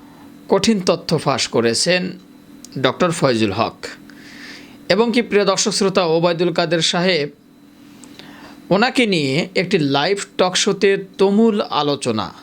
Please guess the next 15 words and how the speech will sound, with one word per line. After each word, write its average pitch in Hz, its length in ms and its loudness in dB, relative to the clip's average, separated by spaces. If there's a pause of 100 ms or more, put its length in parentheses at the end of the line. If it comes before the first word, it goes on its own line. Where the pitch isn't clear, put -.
(1300)
সেই 214 260 2
লাইভ 185 240 0
টক 180 80 2
শোতে 165 260 -2
আপনাদের 139 340 -2
সাথে 123 220 -2
শেয়ার 110 260 -2
করব। 107 220 -6
এবং 208 280 2
কি 233 200 0
ভিপি 165 400 0
নুরুল 160 280 2
হক 180 180 -2
নুরের 147 240 2
একটি 160 320 -2